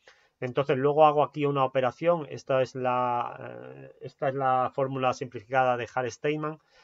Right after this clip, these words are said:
esa es la fórmula que se utiliza para las N T C, ¿vale? No tiene mayor interés, ¿eh? Es una fórmula que convierte la tensión de este punto en una temperatura en grados Celsius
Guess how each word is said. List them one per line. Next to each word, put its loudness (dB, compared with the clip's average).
esa -4
es 0
la 2
fórmula -2
que -4
se -8
utiliza -4
para 4
las -2
N -4
T -6
C, -8
¿vale? -6
No -6
tiene 0
mayor 0
interés, -16
¿eh? -12
Es -14
una -2
fórmula 0
que -2
convierte -2
la -2
tensión -6
de -2
este -4
punto -4
en -2
una -2
temperatura -4
en -4
grados -2
Celsius -12